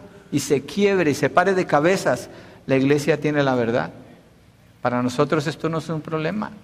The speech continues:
Lo importante es que tengamos la verdad y podamos usarla. ¿Para qué? Para un mundo que está maldito, perdido en sus pecados, enemigos de Dios, alejados de la ciudadanía de Dios,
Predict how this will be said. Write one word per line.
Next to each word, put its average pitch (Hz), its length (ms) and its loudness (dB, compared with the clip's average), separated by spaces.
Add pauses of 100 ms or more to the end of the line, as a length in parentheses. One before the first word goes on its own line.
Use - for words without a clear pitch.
(380)
Lo 131 120 0
importante 135 500 2
es 151 80 -2
que 156 100 0
tengamos 139 440 2
la 151 120 4
verdad 131 500 2 (800)
y 135 100 0
podamos 131 500 0
usarla. 170 760 0 (380)
¿Para 151 300 4
qué? 214 220 0
Para 175 240 2
un 190 240 2
mundo 202 640 2 (460)
que 170 100 2
está 202 680 -2
maldito, 175 920 -2 (340)
perdido 180 540 2
en - 60 0
sus 190 220 -4
pecados, 202 720 2
enemigos 185 720 0
de 175 140 2
Dios, 208 400 2 (220)
alejados 202 1000 2
de 185 140 4
la 170 260 4
ciudadanía 196 680 4
de 214 120 2
Dios, 214 800 0